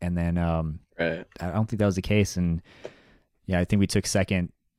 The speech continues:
Speaker 1: unfortunately. And, um, but I was like, "Wow, there's a lot of competition out there." Like, I had hope for the first time, um,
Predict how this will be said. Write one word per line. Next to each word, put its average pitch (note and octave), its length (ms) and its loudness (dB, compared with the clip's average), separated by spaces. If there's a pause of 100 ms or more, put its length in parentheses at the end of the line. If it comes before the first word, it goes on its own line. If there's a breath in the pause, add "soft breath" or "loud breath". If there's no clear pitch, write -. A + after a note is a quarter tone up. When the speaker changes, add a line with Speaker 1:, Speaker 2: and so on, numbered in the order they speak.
(120)
Speaker 1:
unfortunately. F2+ 920 0
And, F2+ 320 2
um, E2+ 380 2
but F#2 80 -2
I - 20 2
was F2 100 0
like, F2 160 -2
"Wow, G#2 200 2
there's - 180 4
a A2 40 0
lot F2+ 240 0
of - 60 -2
competition G#2 480 -2
out E2 160 -2
there." E2 180 0
Like, F2 180 0
I G2 40 2
had G#2 280 4
hope G#2 360 -2
for - 100 -6
the F2+ 80 -4
first F2+ 260 -2
time, F2 440 0 (160)
um, E2 480 0